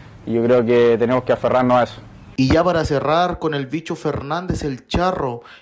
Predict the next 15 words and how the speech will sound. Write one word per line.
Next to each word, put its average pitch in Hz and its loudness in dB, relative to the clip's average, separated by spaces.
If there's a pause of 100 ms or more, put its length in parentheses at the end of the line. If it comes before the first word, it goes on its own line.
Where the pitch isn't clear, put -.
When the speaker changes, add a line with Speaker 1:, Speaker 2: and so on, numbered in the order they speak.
Speaker 2:
él 160 -6
comenta 185 -6
cómo 208 -6
ha 190 -4
sido 220 -6
su 202 -8
mes 180 -6
en 127 -6
la 127 -6
institución 127 -6
Universidad 131 -2
de 151 2
Chile 185 -4
y 175 -4
dice: 170 -6